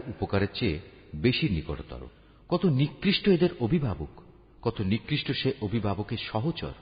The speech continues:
পক্ষান্তরে যারা আল্লাহ তাআলার উপর ঈমান আনে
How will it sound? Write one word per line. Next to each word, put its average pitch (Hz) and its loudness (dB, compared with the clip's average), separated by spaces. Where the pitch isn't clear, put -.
পক্ষান্তরে 82 -6
যারা 90 2
আল্লাহ 82 -2
তাআলার 80 -2
উপর 78 -6
ঈমান 76 -4
আনে 117 -6